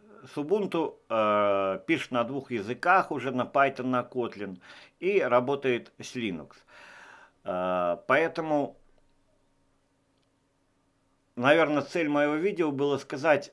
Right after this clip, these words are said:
э, не потому, что Linux там хороший или плохой. Я этот вопрос вообще не ставлю, ребята. Я просто говорю, что, э, например, для работы, э, с некоторыми вещами, э,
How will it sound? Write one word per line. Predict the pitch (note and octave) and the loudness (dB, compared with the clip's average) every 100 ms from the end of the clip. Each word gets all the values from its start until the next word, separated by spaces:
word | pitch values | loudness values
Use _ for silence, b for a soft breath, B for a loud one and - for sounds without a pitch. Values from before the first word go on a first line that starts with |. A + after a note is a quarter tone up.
| _ | _
э, | A#2+ A#2+ | -8 -6
не | B2+ D3+ D#3 | -6 -6 -6
потому, | B2+ C3+ D#3+ F#3+ | -6 -4 -2 -2
что | F#3 - C3 - _ _ _ | -6 -4 -6 -6 _ _ _
Linux | C#3+ D3 C#3 B2+ - - | -2 0 0 -2 -4 -6
там | - A2+ | -2 -2
хороший | - C#3 C#3 - B2 | -2 -4 -4 -6 -8
или | |
плохой. | A#2 A#2+ C3 B2+ A2+ E2 - _ _ _ | -6 -4 -6 -6 -8 -10 -12 _ _ _
Я | C3 D#3 | -4 -2
этот | D#3+ D#3+ | -2 -4
вопрос | D3+ D3+ D3+ B2+ | -2 -2 -4 -8
вообще | D3 - C#3+ | -8 -8 -8
не | F#2+ | -8
ставлю, | - F2+ F2 | -8 -8 -8
ребята. | E2+ E2 D#2+ - - | -10 -10 -12 -16 -8
Я | B2+ | -6
просто | B2 D3 - | -6 -8 -10
говорю, | A#2 B2+ C3 A2 | -6 -2 -2 -4
что, | - A2+ G#2 - - | -8 -8 -8 -8 -8
э, | G2+ G2 G2 F#2+ - G#2 | -2 0 0 -4 -8 -14
например, | A2+ B2 C3+ C3+ F#2+ - B B B B B | -10 -6 0 2 0 -4 B B B B B
для | G2+ C3+ | 0 4
работы, | C3 C3 B2+ C#3 C3 A2+ - - _ _ _ _ _ _ _ _ _ | 6 6 4 0 0 -4 -4 -14 _ _ _ _ _ _ _ _ _
э, | - G#2+ G#2 G2+ G#2 | -6 -2 0 0 -2
с | F#2+ - | -6 -4
некоторыми | C#3+ C#3+ C3 C3+ | -4 -2 -4 -4
вещами, | C3 - F#3+ F#3 C3+ G#2 - | -6 0 0 2 -2 -6 -10
э, | F2+ G#2 | -18 -18